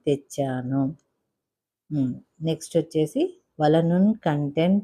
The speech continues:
పట్టి పంచమి విభక్తి. దీన్ని ఎలా గుర్తుంచుకోవాలి అంటే వలనున్ కంటెన్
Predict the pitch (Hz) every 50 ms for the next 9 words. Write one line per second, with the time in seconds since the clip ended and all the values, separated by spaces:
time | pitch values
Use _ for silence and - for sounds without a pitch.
0 | - - 156 139 - - _ - 202 269 370 427 - - _ _ _ _ _ _
1 | _ - 170 165 165 160 165 - 170 165 165 170 190 214 202 175 143 139 143 147
2 | - _ _ - 151 139 - 139 147 175 196 202 208 208 208 202 202 196 185 185
3 | 180 180 - 175 165 151 - - - 165 160 147 135 135 135 139 143 139 135 131
4 | 131 127 - 226 285 247 165 147 147 156 160 165 170 180 180 185 190 190 - 170
5 | 151 151 147 143 - 170 175 175 170